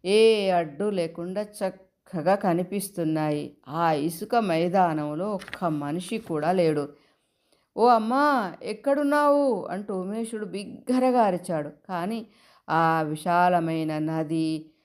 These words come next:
ఎత్తైన ఒడ్డు, అవతలి గట్టు నుండి ఉమేషుడి మాటలను వెనుకకు తిప్పికొట్టినట్టు ప్రతిధ్వనించిందే తప్ప ఎవ్వరూ బదులు పలకలేదు.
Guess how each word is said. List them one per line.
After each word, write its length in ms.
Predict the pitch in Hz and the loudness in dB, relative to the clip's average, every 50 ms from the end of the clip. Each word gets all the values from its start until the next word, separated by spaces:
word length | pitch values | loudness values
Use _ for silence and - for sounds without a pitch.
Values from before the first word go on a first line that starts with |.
| _ _ _ - | _ _ _ -6
ఎత్తైన 640 | 151 160 156 160 - _ 185 170 170 170 165 160 156 | -4 -4 -4 -6 -6 _ 0 2 2 2 2 2 0
ఒడ్డు, 840 | 151 147 151 151 156 143 135 - 160 160 156 156 156 156 156 156 156 - _ - - | 0 -2 -2 -2 -4 -4 -4 -4 -2 0 0 0 0 0 -2 -4 -6 -10 _ -10 -6
అవతలి 440 | 147 147 151 160 160 185 175 175 156 | -4 -4 -4 -2 -2 -2 -2 0 0
గట్టు 320 | 160 165 160 160 - 160 | 0 -2 -2 -4 -6 -6
నుండి 340 | 151 156 156 175 180 208 190 | -4 -4 -2 -2 0 0 0
ఉమేషుడి 580 | 160 151 147 156 165 175 170 - 175 151 156 | 0 0 0 0 -2 -2 -4 -4 -4 -4 -2
మాటలను 640 | 143 147 147 147 156 170 170 185 185 202 190 190 170 | -2 -2 -2 -2 -2 -2 -4 -4 -2 -2 0 0 0
వెనుకకు 520 | 151 151 151 151 170 175 190 214 208 - 175 | 0 0 0 -2 -2 -2 -2 -4 -4 -6 -10
తిప్పికొట్టినట్టు 1000 | - - 185 - - - 233 226 226 214 196 190 - 175 160 170 165 165 - - | -10 -12 -12 -14 -10 -8 -8 -6 -2 -2 -4 -4 -4 -6 -6 -6 -6 -6 -8 -10
ప్రతిధ్వనించిందే 1200 | - - - 151 151 - 190 180 - - 170 196 190 185 180 175 175 - - 170 165 160 160 151 | -8 -8 -8 -6 -6 -6 -8 -8 -10 -6 -2 0 0 2 0 -2 -4 -4 -4 -4 -2 -2 -2 -2
తప్ప 640 | 151 - 127 123 127 - - 185 214 247 247 220 - - - _ _ _ _ _ _ _ _ - | -2 -4 -6 -8 -8 -4 0 2 2 4 2 2 -2 -6 -14 _ _ _ _ _ _ _ _ -2
ఎవ్వరూ 800 | 190 214 220 214 208 185 175 165 170 - 175 175 175 196 214 220 | 0 2 2 2 2 -2 -4 -4 -2 0 0 2 2 2 2 4
బదులు 360 | 202 220 214 175 196 190 185 | 4 4 4 4 2 -2 -2
పలకలేదు. 680 | 185 190 175 170 165 165 156 151 151 151 147 143 - | -2 -2 -2 -2 -4 -6 -6 -4 -4 -6 -6 -8 -12